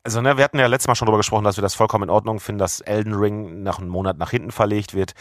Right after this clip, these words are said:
Ich fand auch nicht schlimm, dass die damals, was war das, Last of Us zwei und, äh, auch,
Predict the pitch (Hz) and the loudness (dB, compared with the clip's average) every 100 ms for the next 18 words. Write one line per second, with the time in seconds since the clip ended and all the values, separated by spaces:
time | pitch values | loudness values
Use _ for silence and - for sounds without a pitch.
0 | - - - - 143 131 123 113 110 - | -14 -10 -6 0 2 6 4 4 0 2
1 | 117 113 107 - 104 98 98 95 87 - | 4 4 2 2 0 2 2 2 -2 0
2 | 95 - 90 101 87 87 85 - - 95 | 2 4 4 4 0 -4 -4 -4 2 2
3 | 117 110 - - 95 73 92 - | 2 -2 -8 -8 -4 -4 -4 -8